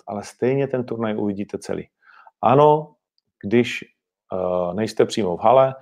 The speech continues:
tak si musíte k tomu koupit pay-per-view. A ano, my na to pay-per-view chceme dávat dobré zápasy. Říkali jsme to od začátku,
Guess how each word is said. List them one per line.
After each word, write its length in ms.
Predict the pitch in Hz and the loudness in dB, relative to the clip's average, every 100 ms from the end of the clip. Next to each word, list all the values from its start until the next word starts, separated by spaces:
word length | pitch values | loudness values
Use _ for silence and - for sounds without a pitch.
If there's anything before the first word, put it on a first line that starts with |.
| - _ _ - | -20 _ _ -2
tak 160 | 139 139 | -2 0
si 160 | - | 2
musíte 340 | 135 123 120 113 | 2 2 0 -2
k 60 | |
tomu 180 | - 113 | 0 -2
koupit 340 | 110 113 98 - | 2 0 0 -2
pay-per-view. 520 | 95 95 92 92 92 - | -2 0 -2 -2 -4 0
A 80 | - | 0
ano, 440 | - 113 131 143 | 2 4 4 2
my 140 | 113 | 0
na 100 | 107 | 0
to 100 | 104 | -2
pay-per-view 460 | 101 104 104 98 98 | 2 2 2 -2 -2
chceme 320 | - 113 110 | -4 -2 2
dávat 280 | 101 95 92 | 4 4 4
dobré 340 | 90 90 95 | 0 0 2
zápasy. 480 | 92 92 98 - 92 92 | 2 2 0 -2 -10 -6
Říkali 240 | 90 98 | 0 0
jsme 140 | 104 | 0
to 120 | - 87 | -6 -2
od 140 | 98 | 4
začátku, 640 | 120 - 117 107 - 98 | 4 4 2 0 -2 -4